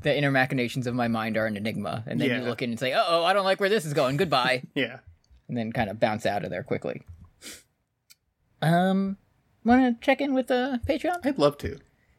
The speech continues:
Speaker 1: Dot com slash so would I, dot com slash post Game of Thrones, where if you like, you can donate to us. At one dollar a month, you get all of our bonus content,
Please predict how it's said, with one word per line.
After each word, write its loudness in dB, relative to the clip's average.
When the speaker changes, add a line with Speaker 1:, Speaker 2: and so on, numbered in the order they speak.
Speaker 1:
Dot 0
com 0
slash 0
so 2
would 4
I, 2
dot 2
com 2
slash -2
post -2
Game -4
of -10
Thrones, -8
where -2
if -6
you 2
like, 2
you -10
can -8
donate 2
to -2
us. -12
At 2
one 2
dollar 2
a -2
month, -2
you -4
get -2
all 0
of -6
our -6
bonus 0
content, -8